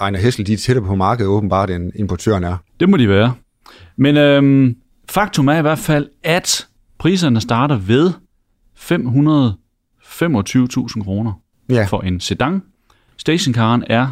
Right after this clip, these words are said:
Speaker 2: ti tusind kroner dyrere, og til de af jer, som har firmabil, der er beskatningsmæssig værdi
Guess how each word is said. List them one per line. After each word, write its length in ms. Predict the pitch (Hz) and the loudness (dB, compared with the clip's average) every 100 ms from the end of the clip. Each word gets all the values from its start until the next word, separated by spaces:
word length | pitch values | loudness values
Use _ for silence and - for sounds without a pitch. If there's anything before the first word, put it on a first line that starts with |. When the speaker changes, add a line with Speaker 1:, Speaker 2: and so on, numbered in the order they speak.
| - | -4
Speaker 2:
ti 160 | 131 | -6
tusind 360 | - 113 104 98 | -4 -6 -6 -10
kroner 340 | - 98 110 | -4 -2 -2
dyrere, 420 | - 107 110 120 | -2 2 2 2
og 120 | 95 87 | 0 -4
til 160 | 107 - | -6 -4
de 220 | 156 160 | -2 0
af 140 | 104 110 | 2 2
jer, 120 | 131 | 0
som 220 | - 90 | -2 -4
har 260 | 87 87 - _ _ _ _ | -2 -4 -6 _ _ _ _
firmabil, 760 | - - 196 190 139 147 123 95 - _ _ _ _ _ _ _ - | -6 0 2 2 4 4 4 2 -4 _ _ _ _ _ _ _ -2
der 60 | |
er 200 | 127 113 | 0 0
beskatningsmæssig 840 | 117 123 127 123 104 - 113 - 98 | -2 -2 -2 -2 -2 2 0 0 -4
værdi 320 | 104 123 | -2 -2